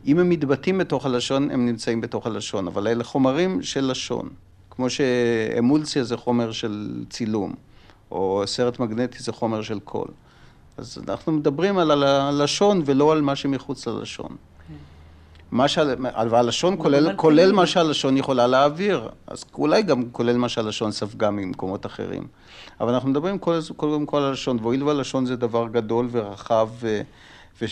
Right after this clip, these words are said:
Speaker 1: ובדרך כלל זנוח על ידי, אה, רוב המשוררים.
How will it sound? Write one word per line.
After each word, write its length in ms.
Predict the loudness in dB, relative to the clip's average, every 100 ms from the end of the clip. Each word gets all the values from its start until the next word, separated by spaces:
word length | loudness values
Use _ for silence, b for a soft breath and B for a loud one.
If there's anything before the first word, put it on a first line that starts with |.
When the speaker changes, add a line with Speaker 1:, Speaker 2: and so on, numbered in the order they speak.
| -4
Speaker 1:
ובדרך 500 | -2 -2 0 0 0
כלל 200 | 0 0
זנוח 580 | 2 2 2 2 0 -2
על 80 | -6
ידי, 600 | -4 -4 -6 -6 -6 -6
אה, 760 | -6 -6 -6 -6 -8 -8 -6
רוב 280 | -2 2 2
המשוררים. 720 | 2 -2 -2 -2 -2 -4 -6